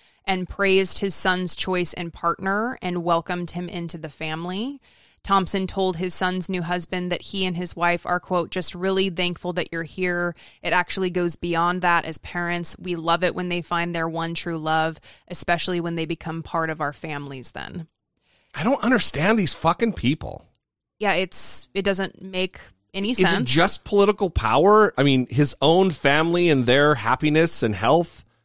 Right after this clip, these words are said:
Speaker 2: be damned? Uh, what the fuck?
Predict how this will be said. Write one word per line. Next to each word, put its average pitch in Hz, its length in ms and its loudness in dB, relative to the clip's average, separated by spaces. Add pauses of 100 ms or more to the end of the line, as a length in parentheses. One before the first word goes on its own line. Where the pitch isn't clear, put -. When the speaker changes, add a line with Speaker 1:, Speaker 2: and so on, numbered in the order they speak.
(240)
Speaker 2:
be 127 100 2
damned? 143 680 2
Uh, - 120 -8 (500)
what - 140 -8
the 170 60 2
fuck? - 500 0